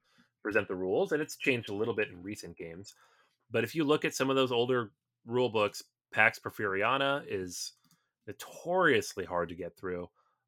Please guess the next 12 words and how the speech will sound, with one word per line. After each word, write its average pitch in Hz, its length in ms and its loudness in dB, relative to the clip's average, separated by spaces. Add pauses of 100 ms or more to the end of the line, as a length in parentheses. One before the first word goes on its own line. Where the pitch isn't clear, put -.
Uh, 90 80 -6
Pax 98 340 -2
Renaissance 120 480 2
is 113 100 -10
difficult. 120 640 -2
High 101 200 0
Frontier 107 580 -4
is 120 140 -6
difficult. 110 580 -6 (600)
Bios 117 360 4
Megafauna. 110 840 0 (540)
And 143 220 6